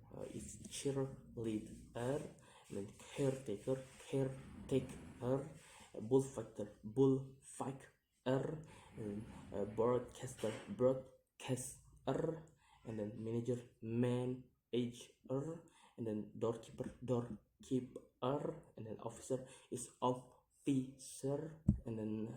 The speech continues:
uh, zookeeper, zookeeper, uh, zookeeper, and then for, foreigner, foreigner, and then traveler, traveler. And there's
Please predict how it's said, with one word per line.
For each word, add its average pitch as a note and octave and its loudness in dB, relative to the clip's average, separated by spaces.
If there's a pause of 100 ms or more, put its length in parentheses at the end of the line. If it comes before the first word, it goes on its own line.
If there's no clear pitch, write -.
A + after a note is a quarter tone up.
(100)
uh, A2 -6 (960)
zookeeper, A#2+ 2 (380)
zookeeper, B2+ 0 (500)
uh, G#2 -4 (180)
zookeeper, - -2 (220)
and G#2+ -2
then G#2 -2 (140)
for, - 0 (120)
foreigner, A#2+ 2 (260)
foreigner, A#2 2 (180)
and A#2 -4
then A2 0 (140)
traveler, B2+ 2 (320)
traveler. G#2+ -4 (720)
And A#2 -2
there's - -2